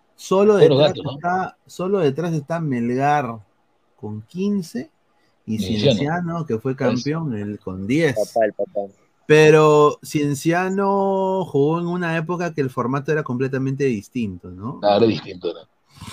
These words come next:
Speaker 1: ¿No? Así que, bueno, la, la gente de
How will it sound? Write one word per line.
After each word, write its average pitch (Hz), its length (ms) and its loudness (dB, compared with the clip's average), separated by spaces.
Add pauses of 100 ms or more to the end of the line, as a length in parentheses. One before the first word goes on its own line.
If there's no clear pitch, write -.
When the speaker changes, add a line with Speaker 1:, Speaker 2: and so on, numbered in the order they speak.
(500)
Speaker 1:
¿No? 69 340 -10
Así 113 380 -4
que, 95 520 -4
bueno, 110 300 -2
la, 104 160 -6
la 104 160 -6
gente 135 300 -6
de 104 1120 0